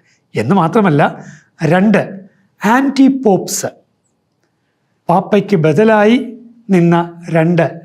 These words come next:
ആന്റി പോപ്സും ഈ പേര് സ്വീകരിച്ചിട്ടുണ്ട്. ഏതായാലും പ്രിയ സുഹൃത്തുക്കളെ, ഈ പേര് ഉണ്ടെങ്കിലും കൊള്ളാം,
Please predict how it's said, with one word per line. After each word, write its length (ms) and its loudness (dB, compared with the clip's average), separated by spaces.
ആന്റി 460 0
പോപ്സും 720 -4
ഈ 100 2
പേര് 420 -2
സ്വീകരിച്ചിട്ടുണ്ട്. 800 0
ഏതായാലും 680 0
പ്രിയ 400 2
സുഹൃത്തുക്കളെ, 760 -2
ഈ 240 2
പേര് 380 2
ഉണ്ടെങ്കിലും 640 2
കൊള്ളാം, 580 0